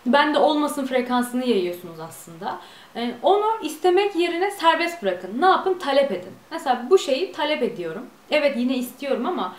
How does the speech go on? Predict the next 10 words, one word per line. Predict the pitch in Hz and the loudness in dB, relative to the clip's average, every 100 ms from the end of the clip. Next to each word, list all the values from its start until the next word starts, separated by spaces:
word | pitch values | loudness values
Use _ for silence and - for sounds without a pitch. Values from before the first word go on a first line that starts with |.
| - - | -20 -2
her | 330 349 330 | 4 4 4
gün | 320 311 | -2 0
böyle | 320 269 | 0 0
delicesine | 294 277 302 - 330 | -2 -2 -4 -4 -6
istemiyorum | 269 277 269 202 180 | -4 -4 -2 -2 -4
yani. | 170 170 185 - - - | -10 -14 -16 -18 -20 -6
Bunu | 339 370 | 0 0
talep | 302 330 294 | 0 0 0
ediyorum. | 202 185 170 - - - - - - | 0 -2 -4 -8 -20 -20 -20 -20 -6
Ve | 254 | 0